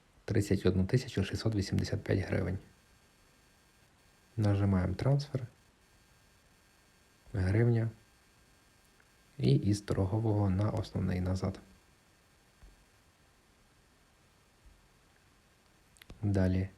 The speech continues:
зняття, гривня. Вказуємо номер карти, куди бажаєте вивести, і виводите всі кошти. Можна виводити зразу дропові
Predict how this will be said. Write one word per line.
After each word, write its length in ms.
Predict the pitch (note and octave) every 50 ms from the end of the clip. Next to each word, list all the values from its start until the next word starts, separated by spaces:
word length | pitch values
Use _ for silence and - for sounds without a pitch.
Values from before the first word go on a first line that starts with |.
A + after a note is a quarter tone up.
| - -
зняття, 500 | - F#2 F#2+ G2 F#2+ F#2+ - B2 C3 C#3+ C#3+ C#3+ - _ _ _ _ _ _ _ _ _ _ _ _ _ _ _ _ _ -
гривня. 540 | F#2 F#2 F#2+ - G2 G#2 A2+ B2 C3+ C#3+ C#3+ C#3+ - _ _ _ _ _ _ _ _ _ _ _ _ _ _ _ _ _ _ _ _ _ _ _ _ _ _ _ _ _ _ _ _ _ _ _ _ -
Вказуємо 420 | - - - A#2+ G#2+ G#2+ G#2 G2+
номер 220 | G2+ G2+ G2 G2
карти, 300 | - - C#3 C#3 - A#2+
куди 260 | A#2 - - A2+ A2+ A2
бажаєте 440 | G#2+ G#2+ G2 G#2+ G#2 G2+ G2+ -
вивести, 540 | G2+ G2+ G2+ G2 G2 F#2 - - - G#2 G2 - - - - - - - -
і 140 | C3+ C3+ C#3
виводите 500 | A#2+ A2+ G2 F#2+ A2 G#2 G2+ F#2+ - G2
всі 180 | F#2+ - - -
кошти. 380 | - G#2 G2+ F#2+ - - -
Можна 300 | F#2+ G#2+ A#2+ A2 G#2 F#2+
виводити 600 | F#2 F#2+ G2 G2+ A2 G#2+ G2 F#2 - - F#2+ F#2+
зразу 380 | F#2 - - G2+ G2 F#2 - F#2
дропові 520 | G2 G2 A2 C#3 C#3 - G#2+ G#2+ G#2+ G#2+